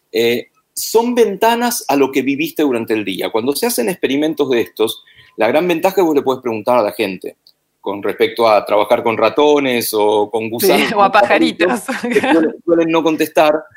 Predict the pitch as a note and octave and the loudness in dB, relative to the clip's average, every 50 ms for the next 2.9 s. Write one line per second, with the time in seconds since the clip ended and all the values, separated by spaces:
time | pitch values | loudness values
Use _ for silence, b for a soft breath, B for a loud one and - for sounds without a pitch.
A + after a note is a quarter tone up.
0 | b b - B2 B2 - A#2+ A#2 B2 B2+ C3+ C#3 C#3 C3+ D3+ D#3 D#3 - B B | b b -8 -8 -6 -4 -2 -2 0 0 0 0 -2 0 -2 -2 -2 -4 B B
1 | B C3+ B - - A2 A2 G#2+ G#2+ - - - - - - A#2+ A2+ G#2 - B2 | B -20 B -6 -4 -2 -2 -2 -2 -6 -8 -10 -8 -6 -6 -6 -4 -4 -4 -4
2 | A#2+ B2 B2+ B2+ B2 B2+ C3 C3 A#2 B2+ C#3 D#3+ C#3+ B2+ C3 D#3 D#3 - | -2 0 0 0 0 0 0 0 2 2 4 4 4 4 4 2 -2 -8